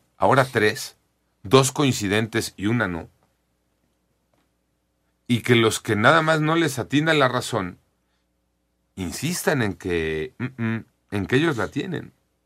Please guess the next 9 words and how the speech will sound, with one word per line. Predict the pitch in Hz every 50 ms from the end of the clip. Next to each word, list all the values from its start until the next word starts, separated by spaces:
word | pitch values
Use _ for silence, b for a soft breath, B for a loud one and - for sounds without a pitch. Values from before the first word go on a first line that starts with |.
| _ _ _ _ _ _ _ _ _ _ _ _ _ _ _ _ _ _ _ _ _ _ _ _ b b b b _ -
Cuando | 123 131 127 123 127 120 120
además, | 117 110 117 113 113 135 156 185 208 196 143 117
desde | 123 120 110 127 175
un | 180 143
primer | 165 160 156 170 170 175
momento, | 160 147 131 131 143 165 175 156 - 147 117 - - _ _ _ _ _ -
y | 120 117
decíamos, | 110 110 98 - - 143 165 165 156 147 135 123 - 120
Iñaki, | 120 120 131 143 147 135 - 127 -